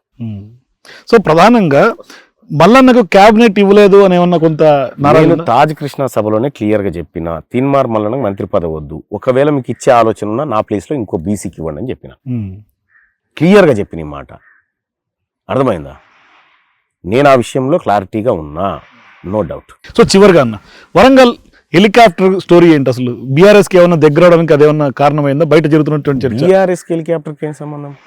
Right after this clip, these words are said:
Speaker 1: బీఆర్ఎస్కి సంబంధించి కేసీఆర్ బంధువే మీకు హెలికాప్టర్ సమకూర్చారనే చర్చ ప్రధానంగా జరుగుతుంది.
Speaker 2: ఇప్పుడు అదొక చర్చ మాత్రమే.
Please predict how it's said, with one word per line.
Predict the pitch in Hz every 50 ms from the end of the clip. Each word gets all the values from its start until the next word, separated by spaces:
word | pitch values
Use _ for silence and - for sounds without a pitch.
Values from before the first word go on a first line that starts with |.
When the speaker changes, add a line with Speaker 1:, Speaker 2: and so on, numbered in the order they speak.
| _ _ - 139
Speaker 1:
బీఆర్ఎస్కి | 156 196 214 220 214 202 151 170
సంబంధించి | 160 - 175 170 170 170 165 165 175
కేసీఆర్ | - 165 175 170 - 180 175 160
బంధువే | 147 156 151 156 160 165
మీకు | 156 151 135 143
హెలికాప్టర్ | 151 143 156 147 135 127 143 139 - - - - _ -
సమకూర్చారనే | 147 165 170 160 185 175 151 - 165 156 143 143 151 151
చర్చ | 131 - - 202 196 - - 247 190
ప్రధానంగా | 175 - 165 160 170 190 185 170 175 180
జరుగుతుంది. | 175 165 151 131 135 131 123
Speaker 2:
ఇప్పుడు | 110 - 139
అదొక | 143 - 92 98 - 135 - - -
చర్చ | 85 76 - -
మాత్రమే. | 104 98 87 82 80 - 85 82 80 80 78 78 78 76